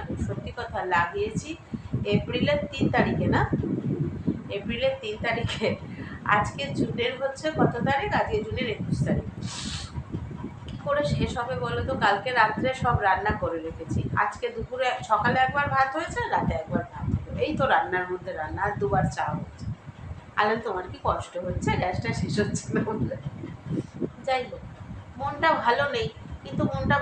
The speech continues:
ভালো না থাকলেও হাসি মুখেই আমি, আমরা থাকতে ভালোবাসি। কষ্ট অনেক বুকের মধ্যে চেপে, কিন্তু এই কষ্টটা তোমাদের সাথে শেয়ার করতে চাইছি এই জন্য যে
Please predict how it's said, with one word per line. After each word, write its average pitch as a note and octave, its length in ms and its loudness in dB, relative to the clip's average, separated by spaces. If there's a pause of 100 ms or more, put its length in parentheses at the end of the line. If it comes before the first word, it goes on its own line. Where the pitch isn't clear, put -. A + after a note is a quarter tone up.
ভালো C4+ 160 -2
না C#4+ 120 -2
থাকলেও - 500 0 (380)
হাসি - 300 4
মুখেই D#4 380 -2
আমি, C#4 120 -2 (140)
আমরা A3 260 4
থাকতে A3+ 380 -4
ভালোবাসি। D#3+ 680 -6 (580)
কষ্ট B3 340 4
অনেক B3 360 2
বুকের G#3+ 260 2
মধ্যে G3+ 380 0
চেপে, F3+ 280 -4
কিন্তু A#3 280 -2
এই A#3 200 0
কষ্টটা B3 380 0
তোমাদের A#3 460 0
সাথে B3 180 -2
শেয়ার G3+ 300 -4
করতে - 360 -4
চাইছি - 460 -2
এই G#4 240 0
জন্য - 380 -4 (640)
যে G3+ 260 -2